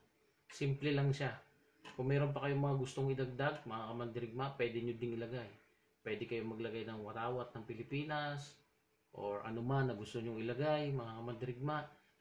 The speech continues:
gamit ang Microsoft Word. Isang simpleng pamamaraan sa ating mga beginners na gustong matutong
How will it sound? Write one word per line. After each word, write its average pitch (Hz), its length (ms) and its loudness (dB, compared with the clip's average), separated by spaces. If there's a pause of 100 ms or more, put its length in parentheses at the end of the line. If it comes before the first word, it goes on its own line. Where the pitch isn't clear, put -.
(120)
gamit 143 480 4
ang 120 160 -4
Microsoft 120 640 -4
Word. 104 320 -6 (1120)
Isang 135 240 -2
simpleng 156 680 -2
pamamaraan 127 840 0 (160)
sa 104 240 -6
ating 110 180 -6
mga 110 460 -4
beginners 135 720 -4 (560)
na 117 80 -4
gustong 110 400 -4
matutong 143 880 0